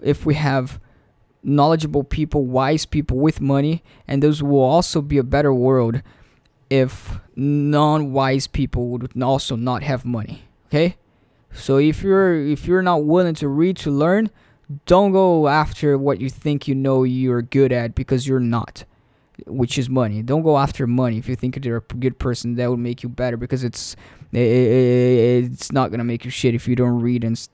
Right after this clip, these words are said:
learn from yourself. Because a wise person is that person who knows that they don't know anything. And if you know that you know nothing, you would be reading books. That's what a wise person is.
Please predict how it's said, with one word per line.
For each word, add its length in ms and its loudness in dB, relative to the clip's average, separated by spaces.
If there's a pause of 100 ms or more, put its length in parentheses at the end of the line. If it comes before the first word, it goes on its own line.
learn 300 2
from 220 -2
yourself. 420 -4 (880)
Because 300 0
a 80 4
wise 380 2
person 640 -2
is 160 -4
that 180 -2
person 540 -2 (140)
who 180 -4
knows 400 2
that 160 -4
they 140 2
don't 420 -2
know 320 -2
anything. 560 -4 (880)
And 80 -2
if 200 -2
you 40 2
know 200 4
that 240 -2
you 40 0 (140)
know 240 2
nothing, 560 -2 (760)
you 140 2
would 140 2
be 100 -4
reading 300 0
books. 400 -8 (560)
That's 260 -10
what 160 -6
a 80 -8
wise 320 -10
person 340 -8
is. 220 -14